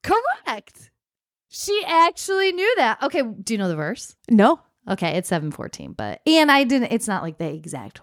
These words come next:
Speaker 1: verbiage, but you get the, you get the point. See, you got it.
Speaker 2: Is
Speaker 1: The
Speaker 2: that your
Speaker 1: first one.
Speaker 2: goal to someday know every single Bible verse with the number?
Speaker 1: I will never. I, I would love that.
Speaker 2: I won't either,
Speaker 1: But
Speaker 2: but
Speaker 1: sometimes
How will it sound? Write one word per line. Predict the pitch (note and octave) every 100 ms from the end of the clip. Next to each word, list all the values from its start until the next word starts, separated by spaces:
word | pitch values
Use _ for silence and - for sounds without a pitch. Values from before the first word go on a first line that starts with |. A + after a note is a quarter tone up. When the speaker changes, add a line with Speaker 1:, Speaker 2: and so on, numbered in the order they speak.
| _ _
Speaker 1:
verbiage, | F#3 E3 - - -
but | - D#3 -
you | F#3+
get | D#3+ C#3+
the, | - E3 -
you |
get | G#3 -
the |
point. | - - C#2 _ _ _ _ _ _ _
See, | - B4
you | C5+ B4+
got | A#4+ B4+ B4 G#4
it. | B3+ C4
Speaker 2:
Is |
Speaker 1:
The | D#4+
Speaker 2:
that | D#4+
your | E4 A#4 A#4
Speaker 1:
first | C4
one. | G#3+ G3 G3
Speaker 2:
goal | G3+ G#3+ B3 -
to | G#3
someday | - F3 F#3 G3
know | F#3+ F3 E3+ F3 F3
every | E3 D#3 F3 F3
single | - E3 E3 D#3+
Bible | D#3 D3 D#3 E3
verse | D#3 D3+ -
with | D#3 D3
the | -
number? | D#3+ D3 C#3+ D3+ D#3+ -
Speaker 1:
I | A3+ A3
will | A#3 A#3
never. | G#3 F3+ E3 D#3+ C#3+ C3+ F3 _ -
I, | A3+ B3 D#4 D#4+ - A#3+
I | A#3
would | C4 F#3+
love | F3+ E3+ E3 E3+
that. | F3+
Speaker 2:
I | F3+
won't | G3 F3+
either, | D3+ C#3+ C3+
Speaker 1:
But | B3+ -
Speaker 2:
but |
Speaker 1:
sometimes | - - G3+ A3 A3+ D4